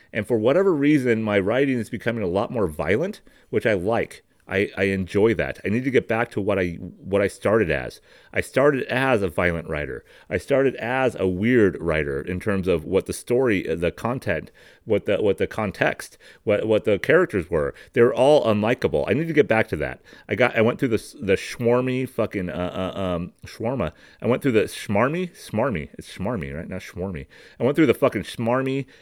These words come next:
uh, literary, uh, I guess, maybe every writer does it. The, the, the sort of literary lull,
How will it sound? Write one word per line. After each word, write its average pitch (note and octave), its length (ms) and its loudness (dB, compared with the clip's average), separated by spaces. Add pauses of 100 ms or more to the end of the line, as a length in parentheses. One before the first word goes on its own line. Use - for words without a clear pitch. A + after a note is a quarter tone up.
(120)
uh, F#2+ 460 -4 (360)
literary, C#3+ 1000 6 (180)
uh, - 60 -6 (440)
I A2 60 -2
guess, G#2+ 400 -2 (1300)
maybe F#3+ 300 -2
every C3+ 200 6
writer G2 320 6
does D#2+ 220 2
it. D2 160 -6
The, F#2+ 100 4
the, A2 340 2
the A2+ 160 2
sort E3 240 0
of A2+ 140 0
literary C3 680 2
lull, F#2+ 600 6